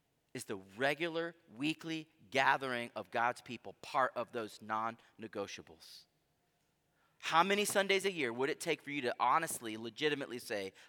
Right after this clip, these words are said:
"I am committed"? Is it half? That's twenty-six. Is it sixty percent? That's thirty-two. Seventy-five percent? That's forty.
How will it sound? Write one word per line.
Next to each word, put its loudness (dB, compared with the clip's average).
"I 8
am -4
committed"? -4
Is -4
it 0
half? 4
That's -2
twenty-six. -2
Is -12
it -8
sixty 0
percent? 2
That's 0
thirty-two. 0
Seventy-five 6
percent? 2
That's 0
forty. -2